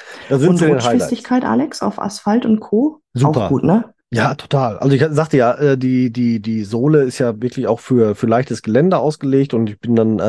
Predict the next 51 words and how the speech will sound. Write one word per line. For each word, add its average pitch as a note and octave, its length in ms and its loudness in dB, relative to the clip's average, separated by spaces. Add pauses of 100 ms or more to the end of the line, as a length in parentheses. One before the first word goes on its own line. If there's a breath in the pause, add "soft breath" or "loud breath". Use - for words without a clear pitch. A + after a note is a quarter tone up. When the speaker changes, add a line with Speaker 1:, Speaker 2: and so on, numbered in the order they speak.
(100)
Speaker 1:
am A2 120 -2
Strand C#3 380 -2
damit. C#3 240 0
Wir A2 140 -2
waren A2+ 200 0
an G#2+ 120 -2
so G#2+ 80 0
einem, G2+ 160 -4 (400 loud breath)
an A2 100 -2
so G#2 60 2
einem G#2+ 100 0
Strand, A#2 400 -2
der G#2 260 2
hauptsächlich A2+ 500 -2
mit A#2 160 -2
Kies G3 340 0
ausgelegt D#3+ 760 0
war, C3+ 400 2
der A2 440 2 (540)
auch G#2+ 200 -4
sehr, A2 500 0
ich F2+ 160 -14
sag G2 80 -2
jetzt G2 180 -4
mal, F2+ 520 -2
äh, A#2 80 -6
rutschig G#2 1040 -2
dann D3 320 2
wird, C#3+ 280 2
wenn A#2+ 120 2
er, A2 240 0
wenn A2 100 -2
er G#2+ 140 -4
feuchter D3 460 -2
wird B2+ 220 0
oder, G#2 320 0
äh, G#2 200 0
auch - 280 -4
dann G#2 280 -2
so, G2+ 260 -4
so F#2+ 320 -8
im A2+ 120 -6
Gefälle. C3 440 -4 (540 loud breath)
Hervorragend D3 840 0
damit C3 240 0
klargekommen, A#2+ 880 0
bin A2 220 -4
auch - 260 -8
auf A2+ 160 -4
so A#2+ 120 -2
einer, G2 680 -2